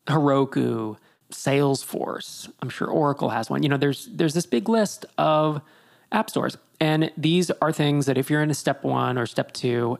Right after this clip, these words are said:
and you probably shouldn't build a full-blown SaaS, I would be looking at ways that I could take apps in one app store that didn't exist in another, right? And figure out ways to adapt them. Th-, this is rip, pivot, and jam from Dan and Ian on Tropical M B A, right?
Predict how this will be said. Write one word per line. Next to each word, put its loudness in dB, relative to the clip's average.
and -2
you -12
probably -2
shouldn't 0
build 2
a -4
full-blown -2
SaaS, -4
I 2
would 4
be 2
looking 0
at -2
ways 2
that 0
I 0
could -8
take -2
apps -4
in 2
one 2
app -2
store -2
that -8
didn't 2
exist -2
in 0
another, -8
right? 0
And -6
figure 2
out 0
ways 0
to 0
adapt -2
them. -6
Th-, 0
this 2
is 2
rip, 2
pivot, 0
and -2
jam -2
from -4
Dan -4
and -8
Ian -8
on -6
Tropical -4
M -6
B -4
A, -8
right? -2